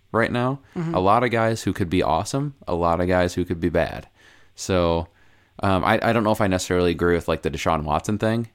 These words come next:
Speaker 1: There's, there's not enough sample there to say
Speaker 2: Everybody loves that kid. Like,
Speaker 1: I know,
Speaker 2: ev-,
Speaker 1: but
Speaker 2: people are ready to say he's M V P, and he's, he's been, he's played six games.
Speaker 1: But you know what they also said,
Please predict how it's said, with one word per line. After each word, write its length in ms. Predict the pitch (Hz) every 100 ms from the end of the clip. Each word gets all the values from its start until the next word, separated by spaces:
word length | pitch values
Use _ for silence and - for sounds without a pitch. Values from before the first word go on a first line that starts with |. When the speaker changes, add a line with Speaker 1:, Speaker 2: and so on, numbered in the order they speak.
| _
Speaker 1:
There's, 320 | 104 95 - -
there's 320 | 92 104 95 90
not 360 | 87 87 87
enough 580 | 87 82 78 73 - - - - _
sample 600 | - 90 80 107 104 110 _ _ _ _ _ -
there 260 | 107 92
to 160 | 98 90
say 400 | - 92 85 80 -
Speaker 2:
Everybody 460 | 208 190 175 160
loves 260 | 151 143 143
that 180 | 139 143
kid. 200 | - -
Like, 140 | 160
Speaker 1:
I 80 | 123
know, 180 | 139 214
Speaker 2:
ev-, 60 | 117
Speaker 1:
but 100 | 98
Speaker 2:
people 220 | 294 359
are 140 | 285
ready 260 | 214 226 254
to 80 | 208
say 160 | 220
he's 180 | 214 208
M 140 | 196 202
V 140 | 185
P, 280 | - 208 185
and 140 | 185
he's, 160 | 185 175 196
he's 160 | 208
been, 140 | 190 180
he's 220 | - 190
played 200 | 175 156
six 320 | - 202 -
games. 380 | - 170 - 190
Speaker 1:
But 40 | 143
you 60 |
know 80 | 151
what 80 | 160
they 100 | 123
also 240 | 117 -
said, 380 | 131 127 117 113